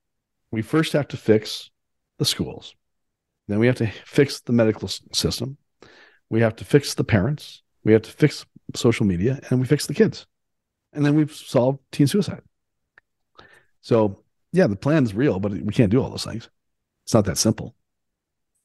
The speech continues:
If we could fix all those things and make people realize and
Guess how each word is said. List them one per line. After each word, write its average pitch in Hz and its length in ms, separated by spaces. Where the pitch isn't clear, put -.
If 123 160
we 156 80
could 151 180
fix 220 220
all 165 120
those 135 200
things 131 180
and 123 80
make 127 140
people 120 240
realize 110 580
and 98 280